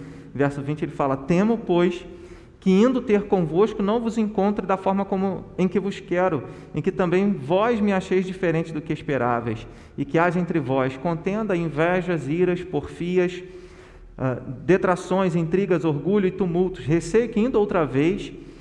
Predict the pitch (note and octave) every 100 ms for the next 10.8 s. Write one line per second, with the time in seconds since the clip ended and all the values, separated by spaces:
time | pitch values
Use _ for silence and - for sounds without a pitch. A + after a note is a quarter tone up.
0 | - - E3+ A3 G3 E3 G#3+ G#3+ F#3 F#3+
1 | E3+ G3+ G3+ F3 F3+ E3 D#3+ B2 D3 F3+
2 | F3+ F#3 E3 E3+ F3+ F3 F#3+ E3 E3 F3
3 | F3+ D#3 D#3+ G#3 A3 D3 C#3 C#3+ E3 E3
4 | D3+ F3 F#3 D#3+ D#3+ D#3+ D3+ F#3 E3 E3
5 | F#3 F#3 F#3+ G3+ F3+ F3+ F3+ D3 D3 D3
6 | C3+ E3 F3+ - D#3 - D3+ - E3 E3
7 | D#3 D#3+ D3 D#3 D#3+ D#3+ D3+ C3 C3 -
8 | - - - - - - - - - -
9 | - - - - - D3+ D#3 C#3+ C3+ C#3
10 | B2 A#2+ C#3+ C#3 C3+ C3+ C3